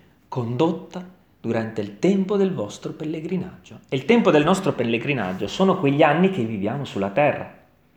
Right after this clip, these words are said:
che per alcuni possono essere pochi, per alcuni tanti. Il tempo del pellegrinaggio è il nostro cammino sulla terra.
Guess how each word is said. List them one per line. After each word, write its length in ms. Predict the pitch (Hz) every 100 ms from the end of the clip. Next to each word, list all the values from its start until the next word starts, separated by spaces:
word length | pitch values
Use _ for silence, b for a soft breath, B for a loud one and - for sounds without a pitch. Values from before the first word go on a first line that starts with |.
| b b b b -
che 120 | 113
per 160 | 120 110
alcuni 300 | - 151 123
possono 440 | 107 - 110 107
essere 680 | 113 - 110 101 - - _ _ _ _ -
pochi, 400 | 247 294 - -
per 160 | 180
alcuni 400 | 156 151 175 185
tanti. 400 | 185 117 120 135
Il 140 | 135 -
tempo 260 | 254 202
del 160 | 180 160
pellegrinaggio 920 | 156 147 147 156 165 98 95 143 147 B B B
è 80 | -
il 160 | 190 175
nostro 420 | 220 226 175 160
cammino 680 | 170 165 220 320 330 311 -
sulla 360 | - 156 180
terra. 440 | 180 87 - -